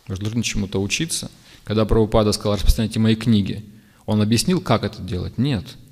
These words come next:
Он в надежде, что, так сказать, у нас же разум-то есть, догадаетесь как. Всё,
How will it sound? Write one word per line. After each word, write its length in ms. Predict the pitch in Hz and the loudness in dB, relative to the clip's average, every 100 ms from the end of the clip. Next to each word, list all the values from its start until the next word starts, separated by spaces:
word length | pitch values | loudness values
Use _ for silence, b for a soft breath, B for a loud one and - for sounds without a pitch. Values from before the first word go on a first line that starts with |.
| _ _ | _ _
Он 140 | 98 101 | 0 2
в 40 | |
надежде, 380 | 98 120 107 101 | 2 2 0 -2
что, 340 | - - 98 | -6 -4 -4
так 80 | 95 | -6
сказать, 240 | - 101 | -8 -6
у 40 | 98 | -4
нас 120 | 90 | 0
же 100 | 98 | 2
разум-то 500 | 113 104 98 92 101 | 6 6 4 0 0
есть, 240 | 120 135 | 0 0
догадаетесь 600 | 101 98 98 170 190 117 - | -2 0 0 0 -2 -6 -4
как. 260 | 87 - | -6 -6
Всё, 320 | - 143 208 | -6 -4 -2